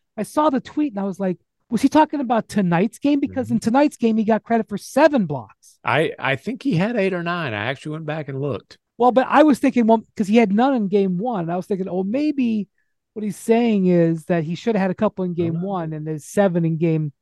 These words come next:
Speaker 1: two is proof of that." No, he was saying,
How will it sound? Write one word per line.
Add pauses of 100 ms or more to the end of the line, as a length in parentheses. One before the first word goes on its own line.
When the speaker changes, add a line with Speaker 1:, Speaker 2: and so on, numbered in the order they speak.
(320)
Speaker 1:
two
is
proof
of
that."
No, (240)
he
was
saying,